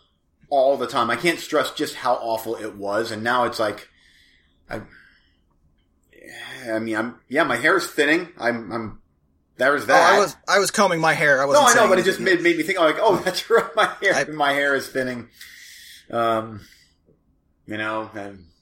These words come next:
Speaker 1: other
Speaker 2: Ah, we're not gonna start this off with me feeling like this and you all happy. That's some bullshit right there.
Speaker 1: Uh, let's
Speaker 2: So
Speaker 1: see
Speaker 2: the
Speaker 1: what else.
Speaker 2: Browns this weekend
Speaker 1: <laughs>
Speaker 2: beat the shit out of the Titans, and it was awesome.
Speaker 1: Now, actually
Speaker 2: Nobody thought they would do that good, but they did. And then nobody thought the Steelers would lose last night 'cause it's the bad Washington football team.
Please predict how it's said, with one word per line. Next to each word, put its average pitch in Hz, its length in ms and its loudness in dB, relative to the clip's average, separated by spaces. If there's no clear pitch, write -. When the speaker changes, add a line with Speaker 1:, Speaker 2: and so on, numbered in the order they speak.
Speaker 1:
other - 280 -2
Speaker 2:
Ah, 233 520 4
we're 247 100 4
not 233 180 2
gonna 208 160 0
start 202 320 2
this 175 180 -4
off 175 220 4
with 165 140 -8
me 170 140 -6
feeling 170 300 -2
like 151 160 0
this 160 220 0
and 143 100 -6
you 160 160 0
all 156 160 6
happy. 151 400 0
That's 175 220 -4
some 143 160 -10
bullshit 160 500 2
right 131 220 0
there. 143 160 2
Speaker 1:
Uh, 180 280 -4
let's 180 100 0
Speaker 2:
So 202 60 2
Speaker 1:
see 190 60 2
Speaker 2:
the 175 60 4
Speaker 1:
what 151 100 -2
else. 180 100 4
Speaker 2:
Browns 240 340 6
this 165 200 -4
weekend 139 400 -4
Speaker 1:
<laughs> - 180 -6
Speaker 2:
beat 208 220 0
the 180 80 2
shit 226 320 2
out 175 160 4
of 160 60 2
the 151 60 0
Titans, 156 480 0
and 156 120 -4
it 151 80 -4
was 135 220 -6
awesome. 160 640 2
Speaker 1:
Now, 214 280 4
actually 214 300 2
Speaker 2:
Nobody 233 200 6
thought 185 300 0
they 175 100 2
would 156 160 -6
do 175 120 -8
that 147 240 0
good, 151 220 0
but 117 140 -8
they 117 120 -6
did. 151 320 0
And 117 160 -8
then 127 180 -8
nobody 196 400 2
thought 143 260 -2
the 123 60 -8
Steelers 175 420 0
would 120 140 -8
lose 123 260 -8
last 120 260 -6
night 117 200 -10
'cause 117 140 -12
it's - 140 -8
the 123 80 -8
bad 143 340 0
Washington 127 440 -6
football 117 400 -8
team. 107 340 -10